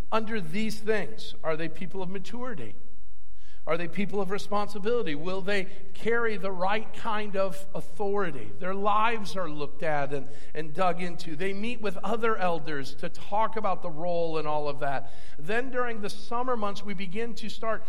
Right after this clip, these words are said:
sharing their names with their small groups or with the people they do ministry with to ask them, "What is your two cents about it?" So that the members of the church in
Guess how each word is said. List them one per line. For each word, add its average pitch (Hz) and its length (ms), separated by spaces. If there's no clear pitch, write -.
sharing 240 720
their 196 200
names 185 440
with 196 360
their 147 140
small 147 460
groups 220 600
or 143 120
with 156 220
the 143 80
people 175 380
they 151 120
do 147 140
ministry 196 520
with 202 240
to - 140
ask 143 360
them, 202 340
"What 156 160
is 139 180
your 196 200
two 226 220
cents 208 340
about 208 280
it?" 208 120
So 254 320
that 247 200
the 190 100
members 233 500
of 262 120
the 262 100
church 214 460
in 185 260